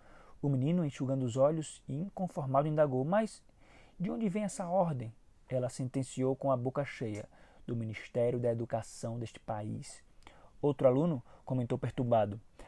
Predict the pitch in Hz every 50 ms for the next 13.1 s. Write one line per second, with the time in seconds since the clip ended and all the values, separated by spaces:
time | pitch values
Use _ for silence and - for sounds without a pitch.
0 | - - - 226 - - 214 175 165 175 220 - 240 214 233 220 214 208 - -
1 | - 190 180 170 160 156 - - 151 139 - - 175 160 156 143 - 147 135 139
2 | 143 147 139 127 - 147 131 131 135 131 - - - - 139 147 139 - 147 135
3 | 127 135 123 123 131 143 147 147 131 - - - - - - - 156 147 135 127
4 | - 147 143 127 117 120 135 139 151 151 147 135 139 131 127 131 - - 135 127
5 | - 135 - - 147 135 120 104 120 - - - - - - - - - - -
6 | 156 147 135 - - 151 151 160 156 147 131 120 113 - - - 226 190 156 170
7 | 185 139 - - 131 123 123 143 160 165 156 180 180 - - 131 117 120 - -
8 | - - _ - - - - - - - - - - - - - - - - 127
9 | - 135 127 - - 139 139 143 139 - - 135 135 127 - - 131 127 - -
10 | - 139 123 123 127 131 123 117 143 175 - - 135 135 139 135 135 127 139 123
11 | 120 120 - - 143 127 - - 120 - - 127 113 104 101 110 - - - -
12 | - - - - - - - - - - - - 175 170 180 170 170 165 156 147
13 | 147